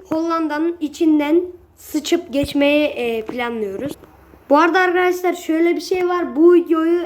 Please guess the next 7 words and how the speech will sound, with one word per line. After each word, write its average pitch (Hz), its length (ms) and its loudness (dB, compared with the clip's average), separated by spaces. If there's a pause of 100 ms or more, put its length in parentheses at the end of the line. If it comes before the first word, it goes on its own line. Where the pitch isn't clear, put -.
e, 247 760 -8 (840)
ne 240 100 2
diyecektim 220 580 -2
lan? 226 120 -4 (460)
Çekiyorum. 349 840 2
Eğer 320 260 0
yenersem 330 800 0